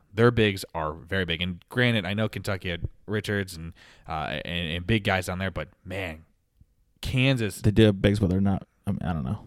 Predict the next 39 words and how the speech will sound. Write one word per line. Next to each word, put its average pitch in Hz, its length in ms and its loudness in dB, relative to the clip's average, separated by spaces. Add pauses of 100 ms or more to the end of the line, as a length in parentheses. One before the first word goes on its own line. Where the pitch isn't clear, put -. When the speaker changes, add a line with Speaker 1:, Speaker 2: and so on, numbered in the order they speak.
(240)
Speaker 2:
Uh, 107 160 4
maybe 101 180 4
I'm 98 140 0
biased 98 320 -2
watching 98 380 -2
them. 98 100 0
They're 104 100 2
just 104 180 -2
not 107 520 0
smart. - 520 -6 (800)
Speaker 1:
Well, 82 300 0 (100)
we, 82 220 -8 (140)
twenty-seven 87 640 -4 (100)
turnovers, 78 420 -6
I 69 80 -6
get - 200 6 (120)
it. 180 1200 8
<laughs> - 20 -2
Like, 127 280 8
that 135 200 10
is, 113 120 4
like, 104 260 2
a, 104 200 0 (180)
Speaker 2:
They're 107 300 8
Speaker 1:
that 127 200 10
is - 20 6 (300)
Speaker 2:
yeah. - 120 -8
Speaker 1:
asinine. 117 560 6
Like, 104 200 0
even 135 220 2
State, - 560 -2 (200)
<laughs> 123 100 -10
we 147 80 6
had 139 120 4
sixteen, 151 460 0
and 117 80 2
that 92 80 2
was 82 160 -2
rough. 82 400 -2